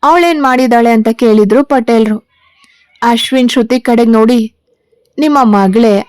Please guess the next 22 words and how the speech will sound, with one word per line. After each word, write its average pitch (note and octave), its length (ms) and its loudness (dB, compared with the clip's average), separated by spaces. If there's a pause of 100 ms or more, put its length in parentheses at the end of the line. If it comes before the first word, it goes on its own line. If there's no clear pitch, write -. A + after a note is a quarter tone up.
(140)
ಅವಳ C#4+ 200 0
ಬಾಯಾರೆ A#3+ 640 0
ಹೇಳಿದ A3+ 360 0
ಸತ್ಯ, A3 480 -2 (560)
ಅದಕ್ಕೆ A#3 360 -2
ಸಾಕ್ಷಿ A3 840 -4
ಈ G3 200 -4 (120)
ಊರಿನವ್ರು. A3+ 880 0
ಆದ್ರೆ D4 320 0
ಇದನ್ನ A#3+ 340 0 (340)
ಯಾರೂ A3 460 0
ಬಾಯ್ G3+ 280 -2
ಬಿಡ್ಲಿಲ್ಲ G#3 400 2 (160)
ಅನ್ನೋದಕ್ಕಿಂತ G#3 680 0 (680)
ನಿಮ್ಗೆ C4 320 -2
ನೋವಾಗ್ಬಾರ್ದು A3+ 1080 0
ಅನ್ನೋ A3 220 2
ಕಾರಣಕ್ಕೆ G#3 720 -2 (420)
ಆ C4 140 -2
ವ್ಯಕ್ತಿ A3 500 -2
ಇದನ್ನ A3 280 2 (320)
ನಿಮ್ಮ C#4+ 200 -2